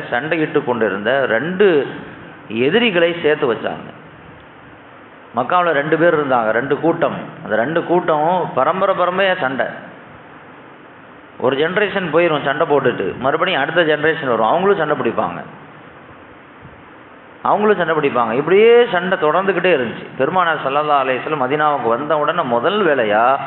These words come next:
அந்த ரெண்டு பேரையும் இணைச்சு வச்சாங்க, இணக்கப்படு-, எங்க சண்டைனாலும் ஸல்லல்லாஹு அலைஹி வஸல்லம் முதல் நாளா போய் நின்னு அந்த சண்டையை தீர்த்து அவர்களுக்கு மத்தியில் இணக்கத்தையும் ஒரு ஒற்றுமையையும் ஏற்படுத்துவதற்கு பெருமானார் ஸல்லல்லாஹு அலைஹி வஸல்லம் தவறியதே இல்லை.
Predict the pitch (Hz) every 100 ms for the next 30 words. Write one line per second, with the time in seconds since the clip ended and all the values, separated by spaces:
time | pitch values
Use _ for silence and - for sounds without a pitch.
0 | - - - 113 117 135 170 180 175 175
1 | 143 156 156 123 104 101 95 123 180 185
2 | 139 127 - - - - - - 120 185
3 | 240 269 190 185 226 208 170 156 196 160
4 | 156 185 180 160 151 165 180 143 151 220
5 | 240 220 214 190 196 156 160 151 147 185
6 | 165 160 - - - - - - 135 123
7 | 107 92 131 170 180 160 156 165 175 175
8 | 208 185 147 147 156 143 151 151 160 135
9 | 127 156 160 143 - 104 107 139 151 -
10 | - - 104 104 117 - 202 170 151 165
11 | 143 139 151 147 143 139 120 117 117 -
12 | 127 123 135 131 123 110 117 123 120 107
13 | 107 98 113 143 156 113 131 147 139 139
14 | 101 87